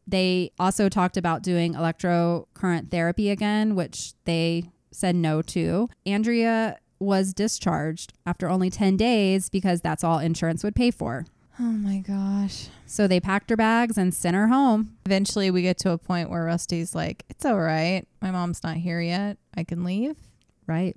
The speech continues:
Speaker 1: So that's what Rusty did. When she came home, he called his mom, Dora, and said,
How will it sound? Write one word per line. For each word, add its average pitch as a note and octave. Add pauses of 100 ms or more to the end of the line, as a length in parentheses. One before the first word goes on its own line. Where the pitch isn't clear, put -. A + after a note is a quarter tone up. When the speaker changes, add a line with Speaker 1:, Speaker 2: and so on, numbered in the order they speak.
Speaker 1:
So -
that's B3
what C4
Rusty A3+
did. F#3+
When F#3+
she G3
came F#3+
home, G#3+ (100)
he A3+
called A3
his G3+
mom, G3+
Dora, F#3
and F3
said, E3+